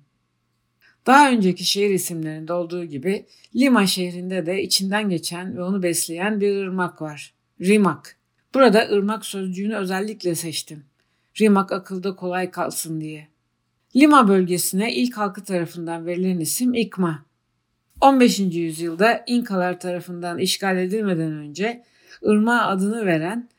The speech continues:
Rimak Vadisi'nin meşhur kehanetine ziyaretçiler Limak adını vermişler.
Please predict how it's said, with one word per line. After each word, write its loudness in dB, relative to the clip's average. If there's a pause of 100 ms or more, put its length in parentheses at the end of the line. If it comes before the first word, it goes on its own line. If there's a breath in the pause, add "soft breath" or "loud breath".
(300)
Rimak 6
Vadisi'nin -4 (180)
meşhur 2
kehanetine -4
ziyaretçiler -2
Limak 0
adını -10
vermişler. -12